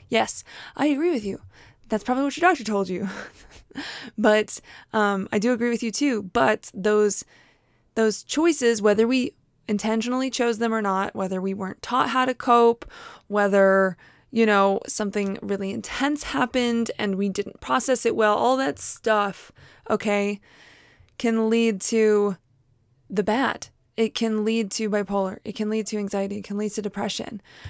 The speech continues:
Um, and so it's up to us right now to step into our power and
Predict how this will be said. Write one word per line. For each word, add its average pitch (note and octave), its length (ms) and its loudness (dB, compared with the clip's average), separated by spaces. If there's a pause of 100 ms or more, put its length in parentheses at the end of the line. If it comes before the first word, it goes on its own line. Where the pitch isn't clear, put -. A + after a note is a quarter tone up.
(120)
Um, G3+ 440 2 (800)
and B3 120 2
so G#3+ 140 2
it's G#3 160 0
up - 140 0
to - 160 -4
us G#3+ 200 2
right G#3+ 300 -2
now G3+ 240 -2
to G3+ 140 -8
step G3+ 260 -4
into G3+ 240 -4
our F#3+ 140 -2
power G#3+ 580 -2 (560)
and A3+ 400 0